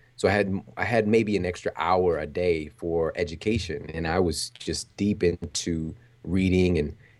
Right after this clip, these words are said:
and, and consuming this information and finding out about nutrition. I was just, I ad-, I adored it, you know, and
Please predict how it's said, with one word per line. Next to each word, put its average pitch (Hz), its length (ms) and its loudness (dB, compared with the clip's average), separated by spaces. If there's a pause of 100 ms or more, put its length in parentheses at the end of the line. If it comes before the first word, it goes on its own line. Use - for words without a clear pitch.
and, 78 220 0
and 78 220 -2
consuming 90 440 2
this - 160 0
information 85 560 0
and 76 100 -6
finding 87 260 0
out 85 120 0
about 78 220 0
nutrition. 87 380 0
I 80 60 0
was 76 240 -4 (240)
just, - 340 -2 (1040)
I 85 140 2
ad-, 82 320 -2
I 95 100 0
adored 92 420 4
it, - 220 -10 (460)
you 80 100 -4
know, 78 200 -6 (460)
and 87 520 0